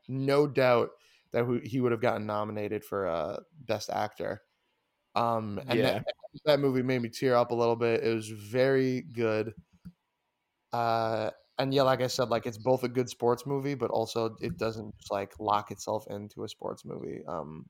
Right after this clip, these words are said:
Speaker 1: and if you like Ben Affleck, I think you'd really enjoy this movie 'cause it's kinda funny too.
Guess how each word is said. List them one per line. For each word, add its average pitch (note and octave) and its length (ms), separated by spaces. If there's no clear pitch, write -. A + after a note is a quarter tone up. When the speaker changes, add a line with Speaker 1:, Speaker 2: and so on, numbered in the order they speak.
Speaker 1:
and B2 80
if A#2 100
you B2 80
like A#2 200
Ben G#2+ 160
Affleck, F#2 480
I F2 60
think A2 260
you'd C3+ 120
really C#3 240
enjoy C3+ 320
this C#3+ 200
movie F2 280
'cause A2+ 200
it's - 80
kinda A#2+ 200
funny G#2+ 360
too. A#2 280